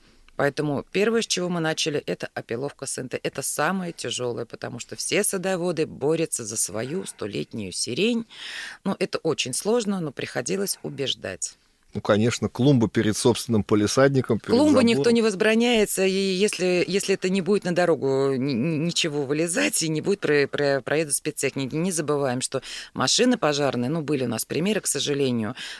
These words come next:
Speaker 1: она за-, очень большая. И помимо того, что эта машина подъехала, еще людям надо выйти и раскатать шланги. А у нас там насаждения,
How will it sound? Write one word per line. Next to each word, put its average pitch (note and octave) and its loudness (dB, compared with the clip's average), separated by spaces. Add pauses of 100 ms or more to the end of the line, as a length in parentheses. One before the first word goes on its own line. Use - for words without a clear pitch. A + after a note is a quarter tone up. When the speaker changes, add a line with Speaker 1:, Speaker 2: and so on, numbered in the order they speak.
Speaker 1:
она D3 0
за-, C3+ -4 (340)
очень C3 -2
большая. A2+ -6
И - -14
помимо C3+ -2
того, C3 -4
что - -4
эта - -4
машина C3 -2
подъехала, C3+ -4
еще - -6
людям C#3 -4
надо A2+ -6
выйти B2+ -6 (260)
и C3 -4
раскатать - -6 (100)
шланги. A#2 -4 (480)
А A2 -4
у A#2 -2
нас F#3+ -2
там G3 -6 (380)
насаждения, F3 -6